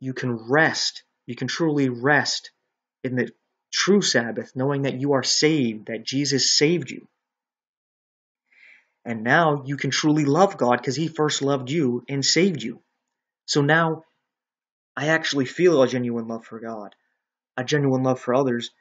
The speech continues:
because I'm not focused on myself and trying to save myself, and I'm not condemning myself and condemning others. I've been set free. I can experience the love, joy, and peace of God.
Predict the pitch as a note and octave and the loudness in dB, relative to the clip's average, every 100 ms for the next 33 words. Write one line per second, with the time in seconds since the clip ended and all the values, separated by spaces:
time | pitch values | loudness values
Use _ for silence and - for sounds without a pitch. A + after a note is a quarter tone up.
0 | _ _ _ _ _ _ _ _ _ C#3 | _ _ _ _ _ _ _ _ _ -2
1 | D#3 C#3 C#3+ C#3+ - D#3+ D3+ C#3+ C#3+ C3+ | 2 4 4 2 2 2 2 0 -2 -2
2 | B2+ A#2+ - A#2+ A#2+ - C3 B2 - B2 | -2 0 0 0 -2 -6 -8 -6 -6 -4
3 | B2 - C3+ B2 A#2+ A#2 B2 A#2+ A2+ - | -4 0 2 2 0 0 0 -2 -4 -8
4 | A#2+ B2 - A#2+ A#2 A#2+ B2 - A#2+ C3+ | -6 -6 -8 -6 -4 -4 -6 -4 -2 2
5 | C3 C3 B2 A#2+ B2+ B2 B2+ C3 A#2+ C3 | 4 4 0 2 0 0 -4 -6 0 2
6 | B2+ B2 A#2+ A#2 A#2+ - _ _ _ _ | 2 0 0 0 -2 -4 _ _ _ _
7 | _ _ _ _ _ _ _ _ _ _ | _ _ _ _ _ _ _ _ _ _
8 | - B2 A#2 C3 B2 - - C3 - D#3 | -8 -4 0 2 0 -4 0 0 2 0
9 | F#3+ A#2+ _ _ _ _ _ _ _ _ | 0 -2 _ _ _ _ _ _ _ _
10 | _ _ _ _ _ _ - B2 B2+ B2+ | _ _ _ _ _ _ -6 -4 -2 -2
11 | A#2+ - - D#3 D3+ - B2+ A#2 B2 A#2 | -2 -4 0 0 0 -4 -4 0 -2 -2
12 | A#2 B2 A#2 A2+ B2 - G#2+ A2+ G2 E2+ | -4 -2 -2 -4 -6 -6 -6 -8 -10 -14